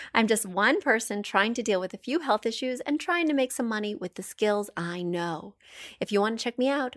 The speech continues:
please find me on Facebook. I am at Cheap Chic. All right, everybody, go check out Maria on Cheap Chic. And while you do, I'm gonna answer her question. Maria, first of all, congratulations on branching out.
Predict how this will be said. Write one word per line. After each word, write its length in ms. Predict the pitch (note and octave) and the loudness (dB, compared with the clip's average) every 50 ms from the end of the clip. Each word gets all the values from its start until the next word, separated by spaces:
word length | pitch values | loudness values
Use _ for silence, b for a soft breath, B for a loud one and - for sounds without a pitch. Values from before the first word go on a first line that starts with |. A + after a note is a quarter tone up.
| C4+ _ | -12 _
please 320 | - - G3 G3+ G#3+ - | -6 -4 -4 -2 -2 -2
find 220 | - A#3 A3 A3+ A#3 | 0 2 2 2 2
me 80 | A#3+ | 0
on 100 | B3+ C4 | 0 0
Facebook. 540 | B3+ D#4+ G4+ B4 - - - - - - - - B B B B B B - | 4 6 4 4 4 6 4 4 4 4 0 -20 B B B B B B 8
I 140 | C4 D4 A#4+ | 8 8 8
am 140 | G#4 C4+ A#3+ | 8 4 2
at 240 | G#3+ A3 - _ - | 2 -2 -4 _ -8
Cheap 360 | - - - C#4 D4 - - _ _ - | -6 -2 0 0 -2 -2 -6 _ _ -10
Chic. 640 | - - - - - A#3 G#3+ - - - - - _ _ _ _ - - | -6 -2 -2 0 2 0 0 -2 -4 -16 -18 -18 _ _ _ _ 0 4
All 160 | E3+ A#3+ B3+ | 6 6 8
right, 160 | C4+ B3 A3+ | 6 6 6
everybody, 320 | G#3 G#3 G3+ G#3+ G3+ G#3+ | 4 4 4 4 4 4
go 160 | G3+ B3 C4 C#4 | 8 8 8 8
check 260 | - - D#4 D4 - | 8 2 2 6 8
out 140 | C#4 - A#3+ | 6 6 6
Maria 440 | A3+ A3 G#3+ A3 A3 G#3+ G#3+ - - - | 2 2 4 6 6 6 4 2 2 0
on 280 | F#3 F#3+ F#3+ F#3 - _ _ _ _ - | 0 0 0 0 -2 _ _ _ _ -8
Cheap 340 | - - C#4+ D4+ D#4+ - - - | -2 4 4 4 4 4 -2 -12
Chic. 540 | A#3 - - - F3 G3 D4+ - _ _ - B B B B B D#4 B | -8 -6 -2 0 0 0 -2 -6 _ _ -20 B B B B B -10 B
And 260 | - A#3+ A#3 G#3+ G#3+ G#3 | 2 2 2 2 0 0
while 240 | A3 A3+ B3 C#4+ | 2 4 4 4
you 160 | D#4 C#4 C4 A3+ | 4 2 2 2
do, 300 | G#3+ G#3 G3+ G3 G3 G#3+ - | 4 4 6 6 4 4 4
I'm 180 | G3+ G3 G3 | 2 2 2
gonna 180 | F#3+ G3 F#3 F#3 | 2 0 0 -2
answer 360 | - - F3 E3 - - F3 F#3+ | -2 -4 -6 -6 -4 -4 -6 -6
her 200 | F3 F3 D#3+ E3 | -4 -6 -6 -6
question. 580 | - - - - - E3+ G3 - - - D#2+ - - _ _ _ _ _ - - | -6 -8 -2 2 2 4 4 2 0 -2 -4 -4 -6 _ _ _ _ _ 0 6
Maria, 500 | B3+ C4 C4+ C4 B3 A#3 A3+ G#3 G#3 - B B B B B B | 6 6 8 8 6 6 6 4 2 2 B B B B B B
first 300 | - B3+ B3+ C4 - - | 6 8 8 8 8 4
of 80 | A#3+ A3 | 4 6
all, 160 | G#3+ G#3 G#3 | 6 6 6
congratulations 1120 | G#3 - A#3 G#3 G3+ F#3 F#3 G3+ F#3+ G3+ G3 - G3+ F3+ F3 F3 F3 - - E3 F3 E3 - | 4 2 -2 -2 -2 2 4 6 6 6 4 2 -4 -4 -2 -2 -2 -2 -2 -2 -4 -4 -6
on 240 | - E3+ E3+ E3 | -6 -4 -4 -4
branching 500 | E3 - F3 E3+ F3 F#3+ G3 - G#3 G#3 | -6 -4 -4 -4 -2 -2 -4 -2 -2 0
out. 300 | F3+ E3+ F3 F3+ E3+ - | 4 4 4 4 2 -2